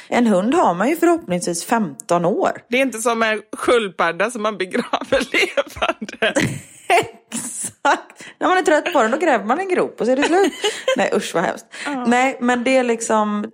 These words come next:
Speaker 1: ett commitment som man har
Speaker 2: Mm.
Speaker 1: i flera, flera år. Och det tycker
Speaker 2: Mm.
Speaker 1: jag verkligen att man ska tänka på när man skaffar hund.
Speaker 2: Ja, såklart. Eh,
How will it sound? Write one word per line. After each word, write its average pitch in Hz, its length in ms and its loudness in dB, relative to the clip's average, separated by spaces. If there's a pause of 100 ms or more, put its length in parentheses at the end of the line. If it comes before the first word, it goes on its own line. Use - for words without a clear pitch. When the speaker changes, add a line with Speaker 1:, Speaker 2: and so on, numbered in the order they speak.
Speaker 1:
ett - 180 -4
commitment 277 720 -2
som 226 100 -2
man 233 120 2
har 190 160 4
Speaker 2:
Mm. 190 140 0
Speaker 1:
i 180 40 -4
flera, 160 200 0
flera 147 260 0 (160)
år. 233 360 4
Och 165 60 2
det 196 100 -8
tycker 214 120 -4
Speaker 2:
Mm. 190 100 0
Speaker 1:
jag 302 60 4
verkligen 294 260 0
att 165 40 -10
man 160 100 -2
ska 170 100 -2
tänka 185 420 -2
på 233 120 0
när 226 80 2
man 190 100 0
skaffar 269 600 0
hund. 196 400 -4
Speaker 2:
Ja, 208 440 -6
såklart. - 800 -8 (280)
Eh, 214 60 2